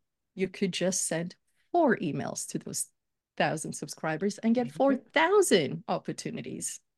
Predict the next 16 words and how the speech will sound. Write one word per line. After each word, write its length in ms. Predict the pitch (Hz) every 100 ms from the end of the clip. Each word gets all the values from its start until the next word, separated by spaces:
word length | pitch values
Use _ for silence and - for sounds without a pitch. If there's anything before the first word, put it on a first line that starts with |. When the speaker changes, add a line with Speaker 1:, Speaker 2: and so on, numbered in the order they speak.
| _
Speaker 1:
So 100 | -
you've 100 | 165
quadrupled 600 | - 180 214 247 262 254
it 160 | 247 214
by 200 | 170 156 -
just 380 | - 170 - -
adding 360 | 170 165 175 160
email. 320 | 156 - - _ _
So 220 | - 185
make 400 | 185 202 214 220 - _ _
an 120 | 208 208
offer, 480 | 190 - - 202 - _ _
tell 400 | - - 233 233
someone 680 | - 196 190 185 175 175 180
about 280 | 160 156
something 540 | - 160 160 175 160